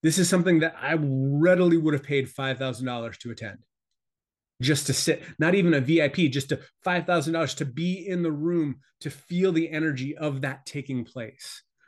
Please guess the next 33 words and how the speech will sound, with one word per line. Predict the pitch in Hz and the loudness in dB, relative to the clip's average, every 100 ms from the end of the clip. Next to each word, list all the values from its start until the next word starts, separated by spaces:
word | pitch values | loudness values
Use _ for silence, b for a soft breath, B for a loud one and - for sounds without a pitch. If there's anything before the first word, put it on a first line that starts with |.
| b b | b b
So | - 135 | -2 0
go | 113 143 156 | 2 4 4
back | 160 151 - | 4 0 -4
through, | - - 117 110 107 _ b b b b _ - | -10 -4 -2 -4 -6 _ b b b b _ -12
take | - 151 160 165 - _ _ - | -4 2 2 0 -8 _ _ -14
time, | - 151 143 131 123 117 b b _ | -10 -6 -4 -4 -4 -6 b b _
even | 160 185 202 | -8 -4 -4
if | 160 | -2
you're | 156 | -2
listening | 147 165 156 180 165 | -2 -2 -4 -4 -4
to | - 170 | -2 -2
it | 165 | -2
while | 156 156 | -4 -4
you're | 160 160 | -4 -2
working | 165 160 165 | -4 -6 -8
out | 160 147 | -8 -10
throughout | - 165 165 | -6 -6 -4
the | 165 | -6
week, | 160 196 - B B B B _ _ _ | -6 -8 -12 B B B B _ _ _
find | 165 175 170 | -2 0 0
pockets | - 175 180 170 | -2 -6 -6 -6
that | - 170 | -6 -4
you | 165 | -4
can | 165 165 | -4 -2
listen | 165 - 160 | -2 -4 -8
to | - 151 | -6 -8
it, | 135 - | -8 -6
put | 175 | -4
it | 165 | -2
on | 180 175 | 0 -2
two | - 196 | -2 -6
times | 175 180 175 170 | -4 -2 -2 -4
speed. | - 180 175 151 | -6 -6 -4 -4